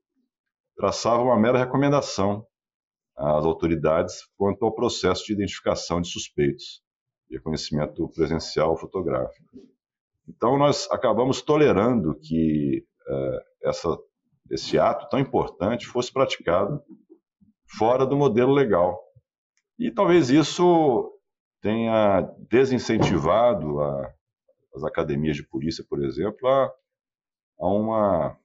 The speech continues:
um foco maior, né, no aperfeiçoamento de seus policiais quanto a esta modalidade de prova. E o que nós vemos muitas vezes, como você colocou, é uma indução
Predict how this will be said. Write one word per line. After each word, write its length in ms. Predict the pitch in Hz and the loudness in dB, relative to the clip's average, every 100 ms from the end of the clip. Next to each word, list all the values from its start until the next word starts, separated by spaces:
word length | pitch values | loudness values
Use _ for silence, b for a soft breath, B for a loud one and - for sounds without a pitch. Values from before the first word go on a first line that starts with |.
| _ _ _ - | _ _ _ -12
um 100 | 95 | -10
foco 380 | - 120 120 | 0 0 0
maior, 360 | 110 80 85 95 | 0 2 2 2
né, 120 | 92 | 0
no 100 | 101 | -4
aperfeiçoamento 760 | 85 85 - 85 87 73 82 78 | -4 -6 -6 -4 -4 -4 -6 -8
de 140 | - | -12
seus 160 | 78 78 | -8 -8
policiais 540 | - 76 - 82 87 | -8 -12 -8 -6 -6
quanto 300 | - 98 90 | -6 -8 -4
a 80 | 98 | -4
esta 400 | 92 - 101 90 | -4 -6 -4 -4
modalidade 560 | 73 85 85 76 - 82 | -6 -4 -2 0 -2 -2
de 100 | - | -10
prova. 300 | 62 58 - _ _ _ _ _ _ _ _ _ - | -10 -10 -12 _ _ _ _ _ _ _ _ _ -8
E 200 | 80 85 | 0 0
o 60 | |
que 80 | 87 | 2
nós 200 | 101 85 | 2 2
vemos 220 | 90 90 | 2 2
muitas 360 | 87 85 92 76 | 0 2 0 2
vezes, 720 | 73 110 156 87 65 - - _ | 2 4 4 0 -4 -10 -14 _
como 140 | 69 71 | -8 -6
você 220 | 69 80 | -6 -8
colocou, 680 | 78 71 - 95 135 127 - _ _ _ _ 78 | -4 -6 -4 -2 -2 -2 -12 _ _ _ _ -2
é 80 | |
uma 280 | 104 120 139 | 2 2 2
indução 680 | 147 220 - - 139 151 - | 2 0 -2 0 0 0 -6